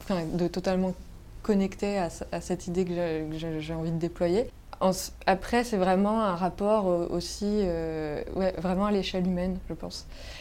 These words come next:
Et les petits, c'est plus des, des périodes où, euh, par exemple, le premier confinement, où,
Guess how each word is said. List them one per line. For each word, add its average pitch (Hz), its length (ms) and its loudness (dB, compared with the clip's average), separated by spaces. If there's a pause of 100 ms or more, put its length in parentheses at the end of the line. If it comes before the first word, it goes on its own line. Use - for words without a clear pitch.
(260)
Et 180 380 4
les 185 160 6
petits, 220 680 4
c'est 202 200 -4
plus 208 340 0
des, 185 420 0
des 185 160 2
périodes 185 540 0
où, 180 240 0
euh, 165 180 -4
par 170 160 0
exemple, 175 440 -2
le 185 80 2
premier 180 340 -4
confinement, 180 760 -2
où, 160 220 -4